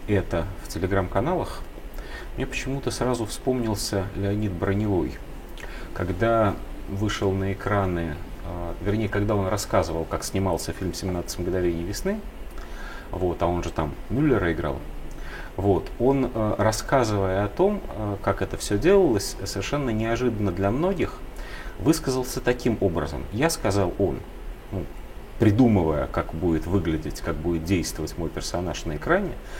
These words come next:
внезапно для себя понял: нашими противниками в той войне были умные люди. Нашими противниками в нынешней войне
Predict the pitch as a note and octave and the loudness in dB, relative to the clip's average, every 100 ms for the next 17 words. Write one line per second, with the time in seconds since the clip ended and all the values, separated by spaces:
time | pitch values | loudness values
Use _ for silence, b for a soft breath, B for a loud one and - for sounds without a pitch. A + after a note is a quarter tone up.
0 | B - F2 F2 E3+ - A#2+ F#2 F#2 - | B -4 0 4 2 2 0 0 0 0
1 | G2+ C#3+ - G#2+ C#2+ - - F#2+ - G2+ | -2 -2 0 0 0 -6 -6 -6 -4 -2
2 | G2 - G2 - F#2+ E2 - D2+ D2+ - | -2 0 -2 0 0 -2 -2 -4 -4 0
3 | G2+ D#2 D2+ E2 B2 E3 B B - D2 | 0 2 0 0 -2 -4 B B -6 2
4 | F2+ F#2 A2 - G#2 F2 F2 F2 F#2 G2+ | 2 4 0 0 0 0 0 0 0 0
5 | D#2 - - - - - - - - - | 0 -4 -8 -10 -12 -12 -10 -10 -8 -10
6 | - B B B B B - - - - | -10 B B B B B -10 -10 -10 -8
7 | - - - - A2 G#2 G2 G#2+ G#2 G#2+ | -10 -10 -6 -2 2 2 4 4 4 4
8 | F#2 - E2+ E2+ G2+ F2+ D#2+ - D#2+ E2+ | 4 2 2 4 4 4 2 0 2 4
9 | G2+ F3 | 4 4